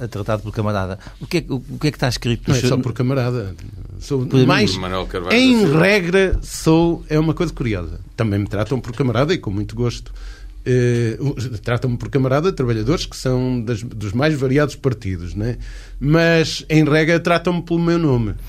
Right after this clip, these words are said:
Speaker 1: Mas
Speaker 2: E isso dá-me muito,
Speaker 1: e a pergunta,
Speaker 2: dá
Speaker 1: mas a,
Speaker 2: muito
Speaker 1: a
Speaker 2: prazer.
Speaker 1: pergunta para finalizar esta entrevista é, nos seus cartões bancários, o que é que tem escrito? Doutor Manuel Carvalho da Silva ou Manuel Carvalho da Silva?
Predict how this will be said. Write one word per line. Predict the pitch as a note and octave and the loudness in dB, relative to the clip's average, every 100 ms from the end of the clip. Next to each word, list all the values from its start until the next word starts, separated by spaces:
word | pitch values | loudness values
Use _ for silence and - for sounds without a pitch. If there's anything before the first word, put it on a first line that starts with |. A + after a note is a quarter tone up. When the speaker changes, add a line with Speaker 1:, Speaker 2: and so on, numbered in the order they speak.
| - | -8
Speaker 1:
Mas | - C3 | 0 2
Speaker 2:
E | |
isso | C3 - | 2 2
dá-me | C#3+ C#3 | 0 2
muito, | C3+ C3+ - C#3 C3 | 2 0 -2 0 4
Speaker 1:
e | D3 | 4
a | |
pergunta, | C3+ C3 C3+ B2+ | 4 4 4 6
Speaker 2:
dá | |
Speaker 1:
mas | B2+ | 4
a, | B2+ | 4
Speaker 2:
muito | B2+ | 2
Speaker 1:
a | |
Speaker 2:
prazer. | - B2 | 2 4
Speaker 1:
pergunta | A2+ A#2+ B2 | 6 6 4
para | A#2+ A2+ | 4 4
finalizar | A2+ G#2+ A2 | 4 4 4
esta | G#2+ | 2
entrevista | A2 A2 A2 A#2 | 2 2 2 4
é, | |
nos | A#2 A#2 | 2 4
seus | D3 - | 2 2
cartões | B2 G#2+ A2+ G#2 F2+ | 0 2 2 0 0
bancários, | G2+ F#2+ G#2 G#2+ | -2 0 0 0
o | G2+ | 0
que | G2+ | -2
é | |
que | F2 | 0
tem | |
escrito? | G#2 - F#2 F#2 | -2 0 -2 0
Doutor | G2 A#2 | 0 2
Manuel | G#2 G2+ G#2 | 2 4 2
Carvalho | G2 F#2+ F#2+ | 2 0 0
da | F2 | -2
Silva | G2+ G2+ | -4 -2
ou | G#2+ | 0
Manuel | G2+ G2 G2 F#2 | 2 2 2 0
Carvalho | F#2 F2 | 0 -2
da | D#2+ | -4
Silva? | D2+ E2 | -6 -8